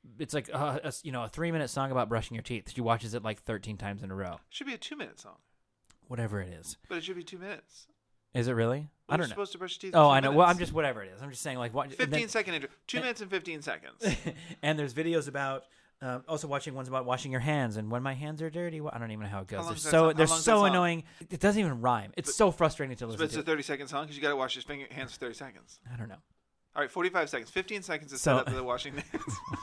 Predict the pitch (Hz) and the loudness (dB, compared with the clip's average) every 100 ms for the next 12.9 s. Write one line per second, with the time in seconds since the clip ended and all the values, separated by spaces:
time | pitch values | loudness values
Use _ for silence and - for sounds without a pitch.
0 | - - - - 117 - - 107 120 113 | -6 -6 -8 -10 -12 -12 -10 -8 -4 -2
1 | 127 123 110 110 113 113 104 - 113 107 | 0 0 0 0 0 0 -6 -8 -8 -6
2 | 107 110 - - - - - - - 104 | -6 -6 -8 -10 -10 -10 -10 -8 -8 -6
3 | - - 131 - 123 165 139 147 - 139 | -6 -2 -2 -2 0 2 2 -2 -4 -10
4 | 139 - 147 - 123 - - - - _ | -12 -4 -2 -2 -6 -10 -18 -20 -20 _
5 | 143 135 131 139 165 254 254 160 127 - | 0 2 2 2 4 4 4 2 -4 -6
6 | - 127 131 120 131 135 147 143 131 123 | -6 -4 -4 0 0 0 -6 -6 -4 2
7 | 202 196 143 139 127 - - 160 135 123 | 2 2 -2 -4 -10 -6 0 2 0 -4
8 | 170 190 170 135 135 123 123 107 151 156 | -2 0 0 0 -2 -4 -6 0 2 2
9 | 151 147 127 160 143 120 110 110 107 123 | -2 0 2 2 0 -4 -4 -4 -4 -4
10 | 135 185 - 113 - 120 123 120 135 151 | -4 -4 -4 -4 -4 -4 0 2 2 0
11 | 131 120 131 113 107 113 110 110 110 110 | -2 0 2 2 2 2 2 2 0 -6
12 | 113 104 - - - 147 180 185 | -6 -8 -8 -10 -10 -6 -2 -4